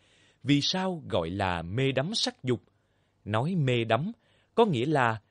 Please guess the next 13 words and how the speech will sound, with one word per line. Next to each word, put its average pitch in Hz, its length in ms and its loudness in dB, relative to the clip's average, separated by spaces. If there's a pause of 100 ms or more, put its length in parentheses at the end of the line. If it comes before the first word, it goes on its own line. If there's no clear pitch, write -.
(140)
khiến 190 340 -2
cho 214 120 0
người 101 260 0
ta 135 320 -4 (300)
như 131 300 0
mang 131 320 -2
vác 175 260 -4
thêm 175 220 0
vật 104 260 -2
nặng, 87 360 -4 (360)
phải 95 460 -4
chìm 85 280 -4
đắm 117 280 -4